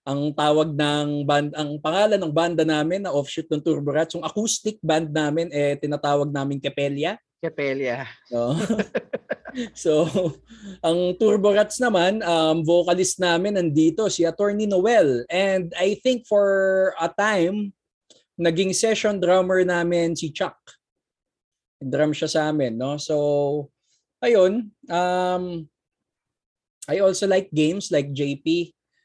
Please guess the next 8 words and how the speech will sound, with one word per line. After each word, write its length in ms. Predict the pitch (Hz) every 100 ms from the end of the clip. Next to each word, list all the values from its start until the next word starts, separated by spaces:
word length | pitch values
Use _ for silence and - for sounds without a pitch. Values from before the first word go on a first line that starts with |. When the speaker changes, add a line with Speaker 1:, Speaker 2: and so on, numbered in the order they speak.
| _
Speaker 1:
Um, 480 | 131 127 123 123 127
I 80 | 131
play 240 | 131 135
Pokemon 680 | 127 123 113 131 120 131 165
on 80 | 131
the 80 | 117
Switch. 760 | 113 107 117 151 - - - - _ _ _ _ _ _ _ -
Um, 840 | 120 117 117 113 113 110 107 107